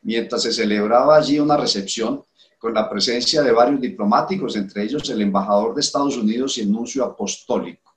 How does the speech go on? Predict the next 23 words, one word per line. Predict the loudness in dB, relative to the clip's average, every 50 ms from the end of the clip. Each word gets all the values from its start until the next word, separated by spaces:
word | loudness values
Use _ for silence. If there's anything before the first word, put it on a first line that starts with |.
| _ _ _ _ _ _ _ _ _ _ _ _ _ _ _
Después | _ -4 -4 -4 -4 -2 0 0 2 4
de | 4
dos | 6 6 6 6 6
meses | 4 4 4 4 4 2 0 -2
de | -2 -2
negociación, | 0 0 0 -2 -4 -6 -6 -6 -6 -6 -4 -2 -2 -2 -2 -2 -6 -14 _ _ _ _ _ _ _
el | -2 0 2 2
M | 2 2 2 2
diecinueve | 2 2 2 0 0 0 0 0 0 0 -2
entregó | -2 -2 -2 -2 0 0 0
los | -2 -2 -4
reo-, | -2 -2 0 0 2 2 0 0 -4 -6
rehenes | -6 -4 0 2 2 2 2 2 2 0 0 0 0 0
y | 2 2
a | 2 2 2 0
cambio | 2 2 4 4 4 2 2 0 -2 -8 _ _ _ _ _ _ _
se | -6 -2 0 2
les | 2 0 0
facilitó | 0 0 2 2 2 0 -2 -6 -8 -4 0 0 2
su | 2 2 0 -2 -4 -4 -4
huida | -4 0 2 2 4 4 6 6 4 4
a | 0 -2 0 0 0 0 -2 -6
Cuba | -2 2 2 2 2 0 -2 -4 -8